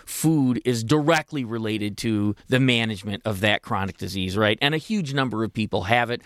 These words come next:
low income, middle income, high income, right? So the fact of the matter is, food is a critical component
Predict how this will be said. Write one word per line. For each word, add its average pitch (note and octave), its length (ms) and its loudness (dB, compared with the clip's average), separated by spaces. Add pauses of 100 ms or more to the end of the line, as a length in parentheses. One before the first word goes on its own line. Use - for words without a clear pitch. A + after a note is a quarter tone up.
(160)
low C#3 280 4
income, B2+ 500 -2 (200)
middle C#3+ 340 2
income, C3 420 0
high A#2 240 0
income, G#2 420 -4
right? A#2 260 2 (300)
So F3 280 2
the D#3+ 120 -6
fact F#3+ 340 0
of F3 60 -10
the E3 80 -6
matter B2 380 0
is, A#2 420 0 (140)
food G3 360 2
is D3 140 2
a B2+ 100 2
critical G3 580 0
component G#2+ 680 -2